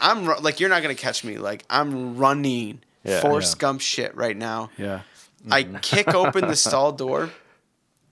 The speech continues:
Speaker 1: I hear the teacher come in behind me, like, into the bathroom. Like, "What the fuck's going on?" and they just, like, I unleashed hell.
Speaker 4: And then they heard.
Speaker 1: And they
Speaker 4: and they
Speaker 1: heard.
Speaker 4: knew.
Speaker 1: And their thought has to be,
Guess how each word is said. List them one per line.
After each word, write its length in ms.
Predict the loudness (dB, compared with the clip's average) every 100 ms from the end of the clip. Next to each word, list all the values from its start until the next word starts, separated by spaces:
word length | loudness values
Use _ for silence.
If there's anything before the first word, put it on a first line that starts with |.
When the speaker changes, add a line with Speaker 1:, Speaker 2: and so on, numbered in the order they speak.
| -20 -6
Speaker 1:
I 120 | -4
hear 220 | -2 -2 -2
the 100 | -4
teacher 320 | -6 -6 -6
come 200 | -6 -4
in 100 | -4
behind 400 | -4 -2 -2 -2
me, 200 | -4 -6
like, 140 | -8 -8
into 260 | -8 -6 -6
the 80 |
bathroom. 480 | -4 -4 -4 -6 -6
Like, 240 | -6 -8 -14
"What 120 | -14
the 60 | -12
fuck's 340 | -12 -12 -12
going 200 | -12 -12
on?" 180 | -12 -14 -20 -20 -20 -20 -20 _ _ 0
and 140 | 2
they 120 | 2
just, 300 | 2 0 -2 -4
like, 300 | -6 -4 -4 0
I 140 | 2
unleashed 400 | 2 2 -4 -4
hell. 320 | 0 0 0 -6 -20 -10
Speaker 4:
And 80 | -8
then 120 | -4
they 100 | 0
heard. 360 | 2 4 4
Speaker 1:
And 120 | 4 4
they 100 | 4
Speaker 4:
and 20 |
they 0 |
Speaker 1:
heard. 320 | 4 4 4 2
Speaker 4:
knew. 60 | 2
Speaker 1:
And 220 | 4 4
their 160 | 4 4
thought 280 | 4 4 4
has 220 | 2 0
to 100 | 0
be, 400 | 0 0 0